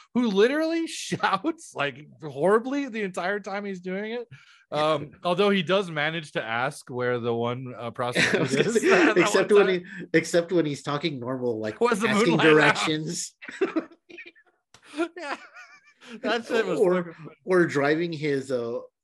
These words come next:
Speaker 2: um, not very conspicuous Rolls Royce
Speaker 1: <laughs> Right.
Speaker 2: <laughs> throughout, like, the, the, the ghetto, and
Speaker 1: Oh,
Speaker 2: no one
Speaker 1: yeah.
Speaker 2: seems to notice it, apparently.
Speaker 1: Yeah, this movie, dude, this movie is so, i-, it's actually, like, I laughed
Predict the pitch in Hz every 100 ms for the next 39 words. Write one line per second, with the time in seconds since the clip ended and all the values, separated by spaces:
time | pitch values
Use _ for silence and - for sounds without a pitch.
0 | - 131 131 127 120 117 120 135 185 190
1 | 151 127 123 120 120 - 131 120 113 110
2 | 117 117 135 139 117 113 127 135 120 185
3 | - - - 349 302 - 262 233 277 214
4 | 190 226 - 214 - 202 175 196 - 370
5 | 392 359 262 - 139 135 139 - _ _
6 | 139 143 139 131 131 120 131 127 117 123
7 | 123 123 - - 131 139 143 135 - 123
8 | 123 131 120 - 104 117 104 107 110 110
9 | - - _ _ 247 214 180 175 208 254
10 | 247 233 185 131 127 113 104 147 160 170
11 | 151 135 120 113 - - 104 107 107 85
12 | 127 127 165 151 165 185 156 117 123 113
13 | 156 156 104 101 104